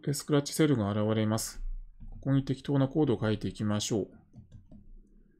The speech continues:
イコール、イコール、十四で、Bイコール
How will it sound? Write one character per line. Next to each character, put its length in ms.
イ 300
コ 220
ー 40
ル、 220
イ 240
コ 220
ー 60
ル、 180
十 300
四 340
で、 240
B 220
イ 120
コ 220
ー 40
ル 140